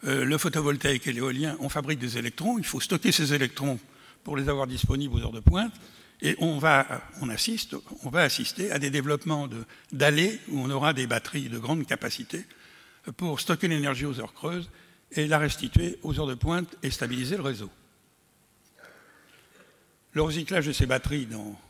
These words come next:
les dix ans qui viennent, c'est un véritable défi pour l'Europe. Euh, vous avez, je cite deux projets au niveau français, le projet Victor Pollution Orano et le chinois X T C,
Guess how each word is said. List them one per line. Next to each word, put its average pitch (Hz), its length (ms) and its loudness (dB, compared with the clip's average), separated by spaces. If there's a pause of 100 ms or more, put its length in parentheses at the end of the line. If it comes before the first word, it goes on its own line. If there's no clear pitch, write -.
(220)
les 123 120 -14
dix 127 260 -6
ans 120 260 -4 (180)
qui 127 80 -6
viennent, 117 340 -4
c'est - 280 -6
un 127 60 0
véritable 127 360 -4
défi 120 300 -4
pour - 160 -10
l'Europe. 147 420 -6 (880)
Euh, - 440 -4 (520)
vous 156 220 -2
avez, 156 400 4 (160)
je 131 160 -4
cite 127 240 -8
deux 147 100 -2
projets 135 480 -2 (380)
au 131 120 -6
niveau 123 220 -4
français, 160 400 0
le 202 80 0
projet 120 500 -6
Victor 135 440 -6
Pollution 123 580 -8 (360)
Orano 127 600 -4
et - 40 -10
le - 60 -12
chinois 120 360 -6
X - 140 -12
T 123 100 -8
C, 196 300 -4